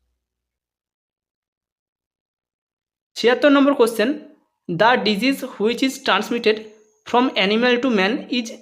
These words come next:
named as, কোনো ডিজিজ যখন অ্যানিম্যাল থেকে মানুষের শরীরে যায় সেটাকে কী বলা হয়?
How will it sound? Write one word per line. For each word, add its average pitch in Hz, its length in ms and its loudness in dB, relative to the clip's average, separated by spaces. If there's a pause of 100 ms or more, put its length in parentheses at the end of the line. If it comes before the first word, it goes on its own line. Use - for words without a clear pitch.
(300)
named 196 300 2
as, 135 80 -2 (1300)
কোনো 240 140 4 (100)
ডিজিজ 226 200 0 (100)
যখন 269 200 4 (160)
অ্যানিম্যাল 220 400 0
থেকে 247 140 0 (100)
মানুষের 190 280 -2
শরীরে 226 320 0
যায় 220 200 2
সেটাকে 214 280 0
কী 220 140 -4
বলা 147 140 -2
হয়? 143 120 -2